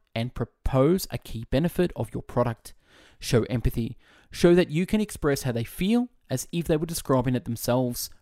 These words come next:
from the very first sentences. Talk about pain and suffering. Add elements of pleasure. Find the point of pain and press it. Use headlines, italics, and bold type for fast readers, which are usually the twenty percent. Make a big promise.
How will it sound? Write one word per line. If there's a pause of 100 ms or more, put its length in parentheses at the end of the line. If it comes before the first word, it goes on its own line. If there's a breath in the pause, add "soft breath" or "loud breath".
from
the
very
first
sentences. (580 soft breath)
Talk
about
pain
and
suffering. (140)
Add
elements
of
pleasure. (540 soft breath)
Find
the
point
of
pain (180)
and
press
it. (380 soft breath)
Use
headlines,
italics,
and
bold
type
for
fast
readers, (240 soft breath)
which
are
usually
the
twenty
percent. (460 soft breath)
Make
a
big
promise.